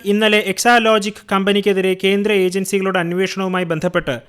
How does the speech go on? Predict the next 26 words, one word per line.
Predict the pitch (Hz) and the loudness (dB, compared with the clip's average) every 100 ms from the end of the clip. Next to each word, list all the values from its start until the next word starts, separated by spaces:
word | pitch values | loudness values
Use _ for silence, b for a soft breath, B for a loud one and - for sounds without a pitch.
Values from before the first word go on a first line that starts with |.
| _ | _
സഭ | - 214 226 | 0 4 4
നിർത്തിവെച്ച് | 220 214 214 240 220 | 4 2 0 -2 -2
ചർച്ച | 202 190 - | -2 -2 -2
ചെയ്യണമെന്നാവശ്യപ്പെട്ട് | 190 185 185 180 175 165 175 175 190 | -2 -2 0 0 -2 -2 -4 -2 -4
പ്രതിപക്ഷം | 185 170 185 180 - 175 | -2 -2 -2 -4 -4 -4
അടിയന്തര | 165 175 196 196 196 | 0 0 2 0 -2
പ്രമേയം | 170 165 165 143 | -2 -2 -2 -2
കൊണ്ടുവന്നു. | 135 139 139 135 139 - _ _ 180 | -4 -4 -4 -4 -6 -12 _ _ 0
ഇതിന് | 190 208 | 4 2
സ്പീക്കർ | 208 208 208 214 208 | 0 -2 0 2 0
അനുമതി | 180 190 208 208 | 0 0 0 0
നിഷേധിച്ചതോടെ | 196 180 185 185 190 185 185 | -2 -2 -2 -2 0 0 0
പ്രതിപക്ഷം | 208 190 185 190 190 185 | -2 -2 -2 -2 -4 -4
തുടക്കത്തിലെ | 185 185 196 196 165 | -2 -2 -2 -2 -2
സഭ | 170 160 165 | -2 -2 0
ബഹിഷ്കരിച്ചു. | 139 143 151 139 143 135 _ _ | -2 -4 -6 -6 -10 -14 _ _
സംസ്ഥാനത്തിന്റെ | - 214 - 254 247 247 240 | -2 -2 2 2 2 0 -2
വായ്പാ | 220 196 208 233 | 2 2 4 2
പരിധി | 226 220 220 | 2 0 0
വെട്ടിക്കുറയ്ക്കുന്നതടക്കമുള്ള | 214 196 226 214 208 208 208 202 196 202 196 190 | 0 0 0 0 0 0 0 0 0 -2 -2 0
കാര്യങ്ങളിൽ | 185 185 196 196 190 | 0 0 0 0 0
നിന്ന് | 185 185 180 | -2 -4 -2
കേന്ദ്രം | 190 190 185 | -2 0 -2
പിന്മാറണമെന്ന് | 190 190 208 208 190 180 180 | 0 0 0 2 0 -2 -2
ആവശ്യപ്പെടുന്ന | 175 170 - 175 170 165 | -2 -4 -6 -6 -4 -4
പ്രമേയം | 165 165 175 143 | -4 -2 -2 -2